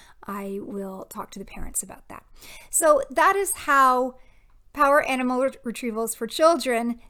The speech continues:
tend to work. And again, it, I, I also, you know, I'll bring this up that a number of the ti-, of times that I've done this, and I love this, is that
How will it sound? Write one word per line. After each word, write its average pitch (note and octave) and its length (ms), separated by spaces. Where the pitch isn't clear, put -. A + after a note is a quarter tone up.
tend A3+ 280
to A3 200
work. G3 440
And B3+ 140
again, C4 300
it, B3+ 200
I, - 340
I C4+ 40
also, C#4 480
you A#3+ 140
know, B3 100
I'll B3 140
bring C#4 300
this C#4+ 200
up A#3 220
that A3 260
a A#3 80
number C4 640
of A#3 140
the B3+ 60
ti-, - 260
of A3+ 260
times G#3 400
that A3+ 80
I've G3+ 140
done G3+ 260
this, G3 340
and - 80
I - 240
love C#4+ 360
this, E4+ 520
is C4 220
that A#3 420